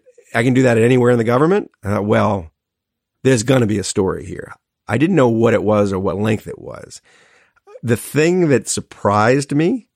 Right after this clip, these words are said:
and continues to surprise me was the richness of the characters I encounter, that the people who are actually working in government, I think I'd always just taken it for granted they'd be a little gray. Um,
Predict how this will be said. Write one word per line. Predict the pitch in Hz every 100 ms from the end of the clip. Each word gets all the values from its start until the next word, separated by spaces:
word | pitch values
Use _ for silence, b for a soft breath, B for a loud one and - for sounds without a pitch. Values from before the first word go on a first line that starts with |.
| _ -
and | 104
continues | 101 - 113 113 107 -
to | 80
surprise | - - 82 78 -
me | - 113 147 _ b b b b b
was | 110 107
the | 107 104
richness | 113 131 - 104 -
of | 92
the | 87
characters | - 104 98 95 87 92 82 90 -
I | 85 87
encounter, | 82 - 78 - - - _ _ _
that | 92
the | 104
people | - 135 -
who | 104 101
are | 92
actually | 104 -
working | 85 95 120 139
in | 143
government, | 147 156 190 - _ B B
I | 104
think | - -
I'd | -
always | 175 147
just | 127
taken | 127 127
it | 120
for | 107
granted | 113 110 104
they'd | 98
be |
a | 104
little | 98 92
gray. | 101 92 - _ _ _ _ _ _ - b b b b _
Um, | 98 98 98 98